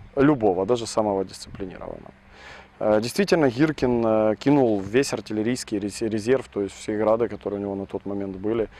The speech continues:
кинул, э, именно под Мар'їнку. Э, действительно, он кинул туда достаточно ударные части для того, чтобы организовать засаду. И то, и другое не помогло.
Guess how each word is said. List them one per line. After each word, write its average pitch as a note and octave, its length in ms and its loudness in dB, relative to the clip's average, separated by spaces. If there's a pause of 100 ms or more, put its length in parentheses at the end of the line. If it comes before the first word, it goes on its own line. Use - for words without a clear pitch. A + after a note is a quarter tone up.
(280)
кинул, F#2+ 600 0
э, F#2 300 -6
именно A2+ 240 0
под F#2+ 180 -8
Мар'їнку. - 460 -8 (680)
Э, G2+ 180 -6
действительно, C#3+ 420 0
он A#2 100 0
кинул B2+ 300 0
туда A2 560 2 (300)
достаточно G2+ 460 -4
ударные G2+ 440 0
части - 380 -8
для F#2+ 120 -4
того, F#2+ 240 -10
чтобы G2 260 -10
организовать G2 540 -4
засаду. - 460 -14 (1160)
И - 40 -16
то, C#3 120 2
и E3 40 2
другое B2 360 2
не A#2 80 -2
помогло. G2+ 460 -6